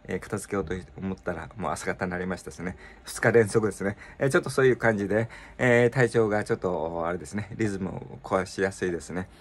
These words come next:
はい、えー、そういう感じで、えー、もう、えー、この、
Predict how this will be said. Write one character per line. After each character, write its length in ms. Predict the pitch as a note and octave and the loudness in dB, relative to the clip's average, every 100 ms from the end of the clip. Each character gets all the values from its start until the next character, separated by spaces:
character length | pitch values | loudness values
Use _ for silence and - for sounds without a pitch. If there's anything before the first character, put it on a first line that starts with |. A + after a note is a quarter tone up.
| - - | -20 -8
は 160 | G#2 | -4
い、 40 | G#2 | -2
え 120 | G2 | -2
ー、 40 | F#2 | -2
そ 120 | G#2+ | -2
う 20 | |
い 40 | |
う 40 | G2+ | -2
感 220 | G2 F#2+ | -2 -4
じ 80 | E2+ | 0
で、 220 | G#2 A#2 - - - - | 0 0 -4 -20 -20 -10
え 440 | A2 A2 G#2 G2+ F#2+ | -4 -2 0 0 0
ー、 20 | |
も 260 | G#2+ G2 - - - - - - - - - - - - - - - - - - - - - - - - - - - - - | 0 -2 -4 -18 -20 -20 -20 -20 -20 -20 -20 -20 -20 -20 -20 -20 -20 -20 -20 -20 -20 -20 -20 -20 -20 -18 -18 -18 -18 -18 -10
う、 40 | G2 | -6
え 20 | |
ー、 40 | G2+ | 2
こ 100 | |
の、 80 | B2+ | 2